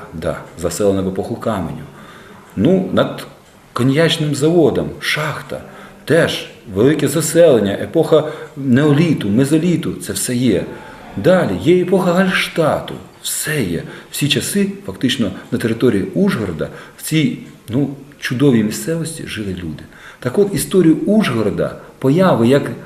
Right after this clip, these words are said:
населеного пункту, чи ж пункту, де жили люди, можна святкувати з давніх давен. Це сотні тисяч років,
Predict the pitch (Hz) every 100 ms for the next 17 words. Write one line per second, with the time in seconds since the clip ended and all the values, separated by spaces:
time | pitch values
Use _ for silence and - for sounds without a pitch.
0 | - 143 151 190 165 143 151 165 214 196
1 | - 117 - 170 143 127 - 214 196 190
2 | 127 135 175 139 123 233 160 95 - -
3 | - - - 107 190 185 180 170 156 165
4 | 196 190 175 170 - - - 107 165 160
5 | 135 113 143 160 104 82 - - - -
6 | - - - 123 - 214 214 185 185 190
7 | 170 - 180 151 -